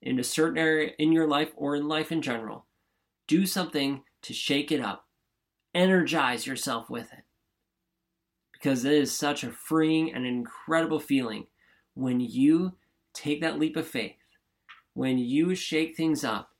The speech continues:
and do something that is aligned with your priorities in life, those things that excite you, that motivate you, that fill you with joy, whoo, man, oh man, it is amazing. And I want you to have that feeling.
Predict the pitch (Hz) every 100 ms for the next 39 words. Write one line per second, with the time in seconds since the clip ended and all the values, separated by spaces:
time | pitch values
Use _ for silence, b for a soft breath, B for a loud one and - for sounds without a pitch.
0 | _ _ - 123 139 175 165 156 - 147
1 | 139 127 120 120 120 123 160 160 123 123
2 | 123 135 147 - 127 120 117 143 170 185
3 | 175 147 123 110 98 - _ _ _ _
4 | _ _ _ - 127 - 160 151 143 139
5 | - 160 156 127 113 - _ _ _ -
6 | - 160 165 180 190 175 127 120 101 110
7 | - _ _ _ _ _ _ _ _ _
8 | _ _ 135 123 - 175 175 175 170 139
9 | - - 139 156 190 196 - _ - -
10 | 330 339 320 285 240 196 _ _ _ 120
11 | 117 151 202 208 165 120 110 131 165 165
12 | 160 123 110 98 - - _ _ _ _
13 | _ _ _ _ _ _ _ _ _ -
14 | 127 135 127 139 120 113 110 101 - 117
15 | -